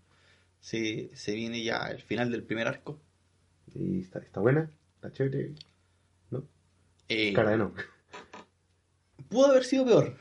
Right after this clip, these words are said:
Speaker 1: Pero, pero es que está, eh, no es la peor, pero tampoco no sabría decir si es la mejor. Tampoco, también es Yui, no, no puede esperar una,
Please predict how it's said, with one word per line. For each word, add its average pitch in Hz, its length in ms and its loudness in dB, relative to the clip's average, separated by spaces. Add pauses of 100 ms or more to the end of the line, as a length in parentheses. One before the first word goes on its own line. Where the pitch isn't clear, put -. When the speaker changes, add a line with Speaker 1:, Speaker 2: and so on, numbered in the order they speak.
(1160)
Speaker 1:
Pero, 147 300 6
pero 165 180 6
es 180 100 2
que 165 460 2
está, 160 1200 0 (2500)
eh, 107 300 -16
no 175 80 2
es 202 80 6
la 220 100 4
peor, 143 240 0 (540)
pero 123 200 0
tampoco 143 380 -4
no 151 100 -2
sabría - 220 -2
decir 147 160 -4
si 156 120 -8
es 151 60 -4
la 151 100 0
mejor. 131 160 -8
Tampoco, 127 400 -8
también 120 280 -10
es 120 140 -10
Yui, 107 340 -14
no, 107 220 -16 (320)
no - 160 -14
puede 90 160 -14
esperar 110 340 -8
una, - 260 -18